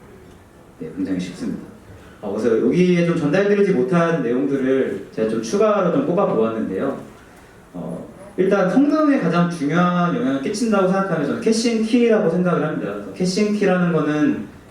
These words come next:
어, 이 캐시가 된 이 객체들을 어떻게든 다시 또 불러와야 되잖아요. 그래서 그것을 캐싱을 하는 기준을 얘기하는데요. 그 캐싱 키는 아마존에서는,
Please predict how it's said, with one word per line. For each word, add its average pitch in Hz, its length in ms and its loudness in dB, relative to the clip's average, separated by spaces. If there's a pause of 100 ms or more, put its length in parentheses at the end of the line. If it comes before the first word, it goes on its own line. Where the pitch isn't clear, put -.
(220)
어, - 320 -12 (140)
이 269 160 2
캐시가 226 1300 0 (640)
된 156 380 0
이 - 100 -6
객체들을 151 840 0 (500)
어떻게든 208 400 2
다시 - 220 -4
또 196 160 0
불러와야 143 520 0
되잖아요. 113 520 -2
그래서 - 140 -12
그것을 185 520 2
캐싱을 247 420 2
하는 254 220 4
기준을 175 560 0
얘기하는데요. 135 800 -2 (520)
그 - 80 -6
캐싱 220 320 4
키는 226 480 2
아마존에서는, 170 920 0